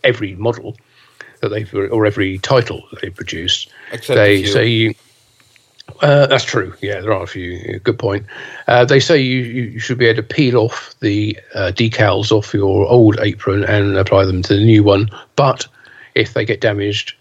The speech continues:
Speaker 1: then they will, uh, you, you'll be able to get new ones from, uh, from Stern for that.
Speaker 2: Which you can buy for an additional fee of
Speaker 1: <laughs> I'm sure, very reasonable, I'm, I'm sure. Um, they're, they're obviously keen to keep, you know,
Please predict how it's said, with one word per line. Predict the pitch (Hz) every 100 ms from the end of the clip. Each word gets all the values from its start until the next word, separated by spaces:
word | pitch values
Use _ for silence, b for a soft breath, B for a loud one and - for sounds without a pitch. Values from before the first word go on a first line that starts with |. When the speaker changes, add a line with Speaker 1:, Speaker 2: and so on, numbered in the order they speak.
| _ _ -
Speaker 1:
then | 95 101
they | 110 104 101
will, | 104 101 98 98
uh, |
you, | 101 92
you'll | 95 110
be | 110
able | 101 101
to | 101
get | 95 -
new | 113 107
ones | 87 82 92
from, | - 98 92 92 92
uh, | 87 87
from | 87 92
Stern | - 98 90 110
for | 92
that. | 82 78 -
Speaker 2:
Which | 160 156
you | 120
can | 123 90
buy | 101 101
for | 101 117 101
an | 95
additional | 95 107 - 92 92
fee | 90 - 104 95
of | 123 117 120 - - - 127 - -
Speaker 1:
<laughs> |
I'm | 254 135
sure, | - 170
very | 127 160
reasonable, | 123 120 110 113 104 98
I'm, | 107 104 104
I'm | 101 107
sure. | 101 104 90 _ B B B
Um, | - 113 110
they're, | 117 117 - -
they're | 147 160
obviously | 190 151 120 113
keen | - 165 131 113
to | 117
keep, | - 110 -
you | -
know, | 175 143 107 113